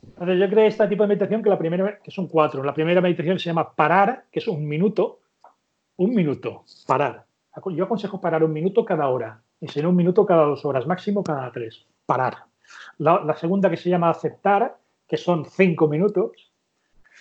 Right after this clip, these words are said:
pero esto cuando ya has hecho bien la primera, que ya sabes. La tercera que se llama discernir, discernir es la capacidad que tiene el intelecto para filtrar lo que nos conviene de lo que nos conviene. Que, que esa dura diez minutos, y como máximo, que esto ya es para profesionales, para maestros,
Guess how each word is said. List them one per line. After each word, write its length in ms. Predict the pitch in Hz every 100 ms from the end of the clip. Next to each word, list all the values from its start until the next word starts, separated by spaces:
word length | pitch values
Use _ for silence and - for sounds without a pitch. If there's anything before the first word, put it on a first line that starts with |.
| _ _ _ _
pero 120 | 135
esto 140 | 131 165
cuando 180 | 156 151
ya 60 |
has 100 | 143
hecho 180 | 147 147
bien 180 | 139 147
la 100 | 135
primera, 340 | 131 165 160
que 80 | 143
ya 100 | 131
sabes. 300 | 143 156 160
La 180 | 160 156
tercera 380 | 160 151 196 202
que 80 |
se 60 | 190
llama 180 | 185 170
discernir, 720 | 160 156 156 143 185 226 214
discernir 420 | 131 - 135 156
es 60 | 165
la 80 | 170
capacidad 540 | 156 151 139 131 151
que 140 | - 139
tiene 320 | 147 151 147
el 80 | 143
intelecto 680 | 143 120 139 156 - 135
para 360 | 120 127 127 117
filtrar 520 | _ 135 117 151 147
lo 120 | 135
que 100 | 127
nos 140 | 131 -
conviene 340 | 135 123 147
de 60 | 127
lo 60 |
que 120 | - _
nos 100 | -
conviene. 280 | _ _ _ _ _ _ _ _ _ _ -
Que, 180 | 165 147
que 80 | 170
esa 160 | -
dura 180 | 175 160
diez 220 | 156 175
minutos, 600 | 180 196 196 220 - - _ _ _
y 100 | 170
como 220 | 185 175
máximo, 640 | 185 214 - 247 269 - _
que 80 | -
esto 160 | 151 160
ya 80 | 156
es 60 |
para 200 | - 151
profesionales, 760 | 139 135 139 - 135 165 214 233
para 140 | 151 131
maestros, 440 | 170 - 143 -